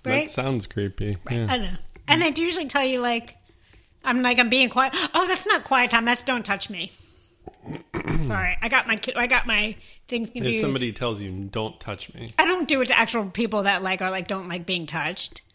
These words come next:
Speaker 2: Mm-hmm.
Speaker 1: But if someone, if I'm being, like, let's just say, I can be a little bit, I, it comes, it comes with my family. I don't, is this an,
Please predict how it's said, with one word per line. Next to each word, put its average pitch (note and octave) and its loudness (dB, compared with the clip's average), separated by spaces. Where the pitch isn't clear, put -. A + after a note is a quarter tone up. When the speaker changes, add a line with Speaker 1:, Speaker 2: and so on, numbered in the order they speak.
Speaker 2:
Mm-hmm. A2 -4
Speaker 1:
But A#3+ 0
if A3 0
someone, A3 -4
if A#3 -2
I'm G#3+ 0
being, G#3 0
like, F3 -4
let's A4+ -4
just - -6
say, F3 -6
I B3+ 4
can D4 2
be B3 2
a A3 2
little G#3+ 0
bit, G3+ 0
I, A3+ 4
it A#3+ 0
comes, A3+ -2
it A#3+ -8
comes A3+ -4
with - -10
my E3 -2
family. F3+ -6
I B3 0
don't, C4+ -4
is B3 0
this C#4+ -4
an, D4+ -2